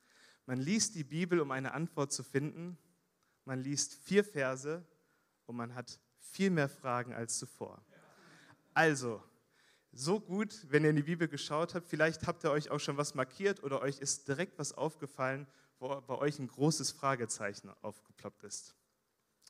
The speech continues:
Dann lest es zu Hause nochmal. Nimmt die Fragen mit und wir starten nächste Woche in Kleingruppen. Das ist ein richtig guter Ort,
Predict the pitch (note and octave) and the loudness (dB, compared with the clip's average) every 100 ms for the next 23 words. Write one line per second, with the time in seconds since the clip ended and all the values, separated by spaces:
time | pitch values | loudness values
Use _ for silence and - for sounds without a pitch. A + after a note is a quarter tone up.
0 | _ - D3 F3 A3 G3+ _ _ _ _ | _ 4 4 4 -2 -8 _ _ _ _
1 | _ _ _ - D3 D#3 D#3+ - D3 D#3 | _ _ _ -4 -2 -2 -2 -4 -2 -2
2 | D3+ D#3+ E3+ - A2 F#2 - _ _ E3 | -2 -2 -4 -6 -14 -14 -20 _ _ -2
3 | G3+ D3 - D#3 D#3+ D3+ F3 - - - | 0 -2 0 2 4 4 2 2 -4 -12
4 | _ _ _ _ _ - D3+ D#3 D3+ - | _ _ _ _ _ 4 4 4 0 -2
5 | C#3+ - F3 G3 E3 E3 D#3+ - C#3+ D#3+ | 0 4 4 4 0 -4 -2 -2 2 2
6 | - C#3 - D#3 E3+ E3+ C3+ - F3+ G3+ | 0 -6 -4 0 2 0 -4 -4 -4 -4
7 | _ _ _ _ C3+ C3 C#3 C#3+ B2+ F#3+ | _ _ _ _ -12 -8 -6 -4 0 0
8 | G3+ - F3 - F3 E3 C#3 C#3+ D#3 F#3+ | 0 -6 -8 -2 -2 4 4 6 2 0
9 | - | -4